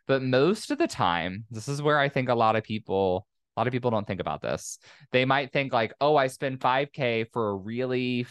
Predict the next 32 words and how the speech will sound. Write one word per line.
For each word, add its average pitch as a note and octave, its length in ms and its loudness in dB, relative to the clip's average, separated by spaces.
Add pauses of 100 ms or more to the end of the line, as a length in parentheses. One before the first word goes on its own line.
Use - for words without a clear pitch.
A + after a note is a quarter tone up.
(140)
fabulous G#2 580 0
tax - 320 -4
person. F2+ 500 -2 (300)
They're A2+ 140 4
gonna A2+ 140 2
save G#2 240 0
me F#2+ 220 -4 (140)
tons F#2+ 260 -2
of E2+ 80 -4
money." G1+ 320 -6 (240)
No, G2+ 300 -4 (360)
they, A2+ 240 0
they B2+ 180 -2
can't A#2+ 420 -4
really, B1+ 420 -6 (400)
'cause A#2 360 0 (260)
I B2+ 100 2
can D3+ 160 0
only, E3 540 2
like, G#2+ 280 2 (120)
I C3 220 2
can F#3 180 0
only D#3+ 260 0
really B2+ 240 -2
save G#2+ 400 -2
you G#2+ 480 -2
a F2+ 80 4
lot G2 260 2
of G#2+ 80 -2
money G#2+ 140 0
on G2 140 -2
taxes B2 760 -6